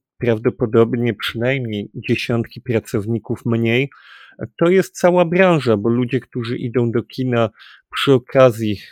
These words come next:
kupują popcorn, potem gdzieś idą, tak, że może się a to przejść, a to coś zjeść. To jest jakaś branża, która odeszła i to zawsze ma efekt kaskady, polegający na tym, że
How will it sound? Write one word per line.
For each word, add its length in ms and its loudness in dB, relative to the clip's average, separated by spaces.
kupują 460 -2
popcorn, 720 0
potem 320 -4
gdzieś 300 -4
idą, 360 -2
tak, 260 -6
że 120 -6
może 280 -8
się 260 -10
a 100 -6
to 160 -4
przejść, 600 -2
a 100 -2
to 420 0
coś 180 -2
zjeść. 540 -2
To 100 2
jest 320 0
jakaś 380 2
branża, 420 0
która 280 -4
odeszła 540 -2
i 60 -8
to 80 -2
zawsze 420 -2
ma 360 0
efekt 460 -4
kaskady, 680 0
polegający 720 2
na 220 0
tym, 280 -4
że 320 2